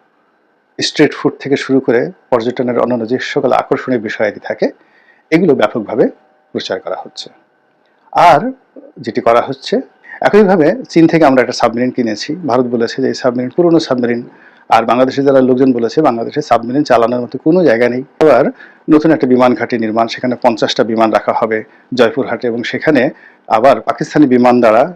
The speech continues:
এগুলোকে সুসজ্জিত করা হবে এবং এর মাধ্যমে, আহ, হাজার হাজার কোটি টাকার ক্রয় হবে এবং সেগুলো কমিশন খাওয়ার জন্য নিঃসন্দেহে অনেক অনেক বড় বড় মানুষ হা করে বসে আছে।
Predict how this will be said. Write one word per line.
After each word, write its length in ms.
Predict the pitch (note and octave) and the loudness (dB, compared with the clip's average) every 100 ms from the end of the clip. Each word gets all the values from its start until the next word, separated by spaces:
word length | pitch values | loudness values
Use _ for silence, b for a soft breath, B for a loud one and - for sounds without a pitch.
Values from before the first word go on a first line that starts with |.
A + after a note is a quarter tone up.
| - | -4
এগুলোকে 360 | A#2 A2 G#2+ | -2 -2 -4
সুসজ্জিত 560 | - C#3+ - D3 C3+ B2+ | -4 -4 -2 -2 -2 -2
করা 220 | G#2+ G#2 | -2 0
হবে 180 | G#2+ E3 | 0 0
এবং 200 | D#3+ C#3+ | 0 2
এর 120 | D#3 | 4
মাধ্যমে, 420 | D3 G#2 G#2 A2+ | 4 2 -4 -6
আহ, 840 | B3 _ - _ - G#2+ G2+ G2 F#2+ | -6 _ -20 _ -2 2 2 2 -2
হাজার 300 | - E3 D#3 | -2 4 4
হাজার 240 | B2+ B2 A#2+ | 4 0 0
কোটি 220 | B2 - | -2 -4
টাকার 240 | A2+ A2 - | -4 -4 -2
ক্রয় 260 | B2+ A2+ | 2 2
হবে 280 | A2 A2 G#2+ - b b | 0 -6 -8 -14 b b
এবং 180 | A#2 A#2 | -4 -2
সেগুলো 500 | - C3 D3+ C#3+ G#3 b b - | -2 2 4 4 2 b b -2
কমিশন 340 | C3+ C3 B2+ | 0 2 -2
খাওয়ার 280 | - B2 A2+ | -2 -2 -2
জন্য 200 | A2 A2+ | -6 -10
নিঃসন্দেহে 520 | A2 G#2 - D3 A#2+ | -10 -8 0 2 2
অনেক 340 | C3 C#3+ F#3+ D3 | 2 2 0 -2
অনেক 180 | B2 | -4
বড় 140 | G#2+ G#2+ | -2 -2
বড় 140 | G#2+ | -2
মানুষ 360 | G#2 G2+ F3+ - b b b | -2 0 -2 -4 b b b
হা 180 | - B2 | 0 2
করে 200 | B2+ B2 | 0 -2
বসে 260 | C#3 - | -2 0
আছে। 220 | D3+ - | 0 0